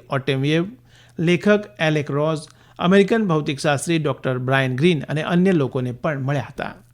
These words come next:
રાષ્ટ્રપતિ દ્રૌપદી મુર્મુએ ગુજરાત પ્રવાસના અંતિમ દિવસે આજે કચ્છના ખદીરબેટ સ્થિત ધોળાવીરાની મુલાકાત લીધી. મુલાકાત દરમિયાન શ્રીમતી મુર્મુએ હડપ્પન સંસ્કૃતિ, રહેણીકહેણી, મહાનગરમાં જળસંગ્રહ તથા નિકાલની વ્યવસ્થા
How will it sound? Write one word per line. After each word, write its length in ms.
રાષ્ટ્રપતિ 520
દ્રૌપદી 440
મુર્મુએ 460
ગુજરાત 500
પ્રવાસના 500
અંતિમ 280
દિવસે 320
આજે 180
કચ્છના 460
ખદીરબેટ 480
સ્થિત 260
ધોળાવીરાની 640
મુલાકાત 520
લીધી. 300
મુલાકાત 340
દરમિયાન 380
શ્રીમતી 360
મુર્મુએ 480
હડપ્પન 400
સંસ્કૃતિ, 720
રહેણીકહેણી, 720
મહાનગરમાં 720
જળસંગ્રહ 540
તથા 240
નિકાલની 440
વ્યવસ્થા 440